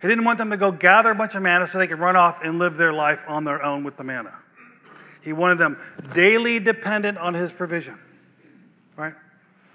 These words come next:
Jesus is the manna that we feed on, right? You think, "Well, I can never get enough of Jesus."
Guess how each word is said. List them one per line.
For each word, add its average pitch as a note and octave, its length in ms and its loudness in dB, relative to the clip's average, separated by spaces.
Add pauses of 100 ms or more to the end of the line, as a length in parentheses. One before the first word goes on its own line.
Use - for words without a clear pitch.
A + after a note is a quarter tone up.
(420)
Jesus A#3+ 440 0
is F#3+ 120 -8
the F#3+ 80 -6
manna G3+ 280 0
that D#3 120 -6
we E3+ 120 -6
feed G#3 240 -6
on, A2 220 -8
right? E3+ 220 -8 (920)
You F#3+ 120 -6
think, F3+ 120 -4
"Well, F#3 120 6
I G#3+ 60 6
can E3 180 -6
never G3 240 4
get D3 120 -6
enough C3+ 280 -8
of A#2+ 80 -20
Jesus." B2+ 500 -10